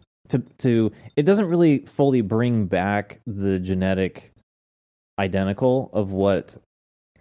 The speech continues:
is extinct, but they're breeding in a way to get closer to what that animal either, like, appeared as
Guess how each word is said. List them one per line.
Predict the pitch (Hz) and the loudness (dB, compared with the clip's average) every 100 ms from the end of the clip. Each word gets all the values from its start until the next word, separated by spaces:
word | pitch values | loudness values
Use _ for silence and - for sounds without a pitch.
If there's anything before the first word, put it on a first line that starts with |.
| _ | _
is | - - 95 92 92 | -14 -8 -6 -4 -4
extinct, | 87 - 127 165 196 - - - - | -6 -6 -4 -2 -4 -8 -20 -20 -8
but | 107 123 120 117 - - _ _ _ | 2 4 6 4 -2 -20 _ _ _
they're | - 104 120 110 | -10 0 2 2
breeding | 107 131 151 147 131 | 0 2 2 2 2
in | 117 | 2
a | 107 | 2
way | 104 110 113 | 2 4 2
to | 110 | 0
get | 98 104 - | 0 0 -2
closer | - 113 110 - 101 | 0 2 2 0 -6
to | - 95 | -4 -4
what | 90 98 92 _ | 0 0 -2 _
that | - 98 92 - | -2 -2 -2 -4
animal | 98 95 95 90 - | -2 -2 -2 -2 -2
either, | 90 87 87 82 | -2 -2 -4 -4
like, | 85 82 | -6 -6
appeared | - - 120 139 | -8 -4 0 0
as | 165 185 196 175 | 2 2 0 -2